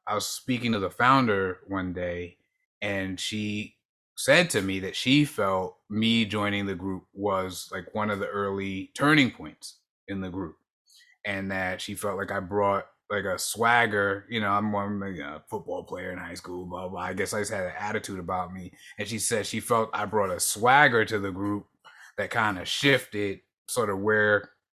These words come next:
our place was gonna be, or was, was at that point in terms of the campus, in terms of the singing groups, in terms of us sort of planting our flag. So I'm, I'm, I appreciated her saying it, but it made me think again that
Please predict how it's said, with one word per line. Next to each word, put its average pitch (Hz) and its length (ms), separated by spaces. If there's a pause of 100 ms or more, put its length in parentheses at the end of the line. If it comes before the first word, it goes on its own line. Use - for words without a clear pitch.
(120)
our 110 180
place 113 380
was 101 100
gonna 95 240
be, 92 520 (440)
or 104 200
was, 101 360
was 104 200
at 95 120
that 95 240
point 92 460
in 98 180
terms 95 440
of 92 140
the 98 80
campus, 101 580
in 92 100
terms 95 260
of 92 80
the 87 80
singing 98 400
groups, 90 460
in 95 80
terms 98 280
of 90 140
us 90 140
sort 92 160
of 80 100
planting 98 400
our 85 140
flag. 87 460
So 87 240 (680)
I'm, 113 300
I'm, 113 340
I 117 140
appreciated 151 540
her 120 120
saying 147 400
it, 139 220
but 113 120
it 107 120
made 113 240
me 107 160
think 110 300
again 98 440
that 92 360